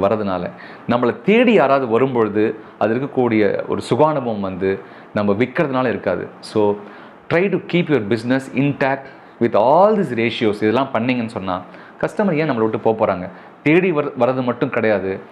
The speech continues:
அவங்க போய் பத்து பேர்கிட்ட சொல்லுவாங்க, "இங்க போய் வாங்க, கரெக்டா இருக்கும்" அப்படின்னு சொல்லி. செய்து பாருங்க,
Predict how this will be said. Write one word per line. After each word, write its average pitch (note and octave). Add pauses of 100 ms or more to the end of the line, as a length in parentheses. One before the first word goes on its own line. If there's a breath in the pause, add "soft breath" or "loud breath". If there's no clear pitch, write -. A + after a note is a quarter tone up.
(180 loud breath)
அவங்க A2
போய் D3+
பத்து A2+
பேர்கிட்ட A#2+
சொல்லுவாங்க, G2+
"இங்க D3
போய் E3+
வாங்க, A#2+
கரெக்டா G#2
இருக்கும்" F#2
அப்படின்னு G2
சொல்லி. F2+ (460 loud breath)
செய்து C#3
பாருங்க, A#2